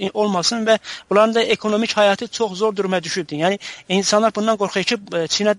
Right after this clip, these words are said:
belə, e, imtiyazlar verilirsə, e, ins-, İran öz xalqı, e, istədiyi, e, bölgələrdə, istədiyi koşullarda, istədiyi, e, sənədlərdə çalışamasın və bu imtiyazlar Çinə verilsin. Bunu da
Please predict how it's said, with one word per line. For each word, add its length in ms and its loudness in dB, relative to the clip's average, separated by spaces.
belə, 240 0
e, 140 -6
imtiyazlar 460 2
verilirsə, 520 2
e, 120 0
ins-, 160 -2
İran 360 4
öz 220 2
xalqı, 360 2
e, 560 -4
istədiyi, 600 0
e, 720 -20
bölgələrdə, 520 4
istədiyi 360 0
koşullarda, 440 -4
istədiyi, 400 -2
e, 280 2
sənədlərdə 560 2
çalışamasın 680 -2
və 80 6
bu 80 0
imtiyazlar 440 0
Çinə 260 0
verilsin. 540 -4
Bunu 420 -4
da 120 6